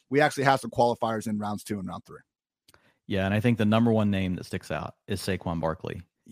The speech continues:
Speaker 2: And
Speaker 1: Yeah.
Speaker 2: what's funny with Saquon is most people know. Uh, I mean, I think most people will admit, like, Saquon's gonna start the year as the every down option on this team. But why we're getting the discount is people can't get past the fact that Saquon has burned them in the past. He's cost them a first or a second round pick for multiple years,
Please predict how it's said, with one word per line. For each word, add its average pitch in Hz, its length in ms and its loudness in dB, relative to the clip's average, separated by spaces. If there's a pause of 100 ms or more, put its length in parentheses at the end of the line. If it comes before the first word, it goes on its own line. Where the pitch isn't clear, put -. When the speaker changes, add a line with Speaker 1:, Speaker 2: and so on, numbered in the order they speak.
Speaker 2:
And 127 120 4
Speaker 1:
Yeah. - 120 -4
Speaker 2:
what's 156 220 4
funny 262 220 6
with 127 120 6
Saquon 95 560 2
is 107 100 -2
most 156 240 2
people 143 280 2
know. 120 480 2 (260)
Uh, - 40 -2
I 123 160 2
mean, 151 260 4
I 160 80 4
think 202 140 2
most 135 240 6
people 143 240 4
will 120 120 6
admit, 107 400 2
like, 92 200 -6
Saquon's 113 520 0
gonna 104 200 2
start 104 260 -2
the 92 80 -2
year 104 200 2
as 92 100 0
the 87 120 -2
every 95 180 0
down 92 200 0
option 87 320 -2
on 78 100 -4
this 76 160 -8
team. 85 320 -4 (400)
But 101 140 -2
why 117 220 8
we're 143 140 8
getting 131 220 6
the 113 80 6
discount 135 500 0 (200)
is 107 120 0
people 110 300 0
can't 107 300 -2
get 107 180 -4
past 101 280 0
the 101 80 -4
fact 85 260 -2
that - 80 -10
Saquon 98 360 -2
has 87 120 -2
burned 85 260 0
them 82 100 -2
in 78 60 -4
the 78 60 -6
past. 76 480 -10
He's 107 200 0
cost 113 360 4
them 110 220 4
a 95 100 2
first 101 340 0
or 104 60 2
a 95 60 0
second - 320 -2
round 98 260 2
pick 92 220 0
for 92 100 -6
multiple 95 400 0
years, 90 400 2